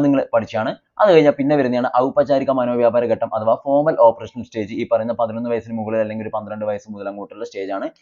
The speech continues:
ഫോർമൽ ഓപ്പറേഷൻ സ്റ്റേജ്. അപ്പോൾ ഈ പറഞ്ഞ ഫോർമൽ ഓപ്പറേഷൻ സ്റ്റേജിലാണ് എന്ത് വരുന്നത്, ഈ അമൂർത്ത യുക്തിചിന്ത അഥവാ ലോജിക്കൽ, ഏഹ്, തിങ്കിങ്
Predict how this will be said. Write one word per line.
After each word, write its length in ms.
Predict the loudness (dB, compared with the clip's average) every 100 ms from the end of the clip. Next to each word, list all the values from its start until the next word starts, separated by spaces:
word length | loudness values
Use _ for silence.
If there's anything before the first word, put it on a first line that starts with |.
| _ _ 4
ഫോർമൽ 340 | 4 4 4 4
ഓപ്പറേഷൻ 320 | 4 -2 -10 -12
സ്റ്റേജ്. 180 | -10 -6
അപ്പോൾ 140 | -4 -4 _ _
ഈ 80 | 0 4
പറഞ്ഞ 200 | 4 2 0
ഫോർമൽ 320 | 2 2 4 2
ഓപ്പറേഷൻ 320 | 2 -4 -8 -6
സ്റ്റേജിലാണ് 460 | -4 -2 -2 -2 -2
എന്ത് 120 | -2 -2
വരുന്നത്, 280 | -4 -8 -10 _ -8
ഈ 80 | -2 0
അമൂർത്ത 320 | 2 0 0 0 0
യുക്തിചിന്ത 480 | -2 -8 -4 0 2 2
അഥവാ 240 | 0 -2 -2 _ 0 4
ലോജിക്കൽ, 460 | 4 2 0 0 2
ഏഹ്, 100 | -2 -2
തിങ്കിങ് 340 | -4 -4